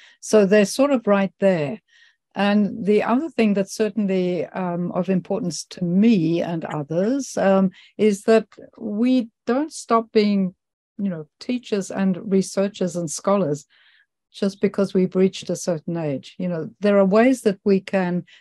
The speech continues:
continue the teaching, certainly continue the research, share the research with each other, with others in that, um, you know, community that are juxtaposed with ours.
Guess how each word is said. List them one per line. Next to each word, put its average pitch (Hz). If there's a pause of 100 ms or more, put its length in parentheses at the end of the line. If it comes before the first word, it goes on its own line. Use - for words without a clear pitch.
continue 226
the 185
teaching, 220
certainly 196
continue 190
the 170
research, 180 (360)
share 247
the 202
research 160 (480)
with 214
each 208
other, 180
with 220
others 202
in 202
that, 190 (200)
um, 180 (240)
you 196
know, 170
community 196
that 175
are 170 (240)
juxtaposed 185
with 185
ours. 185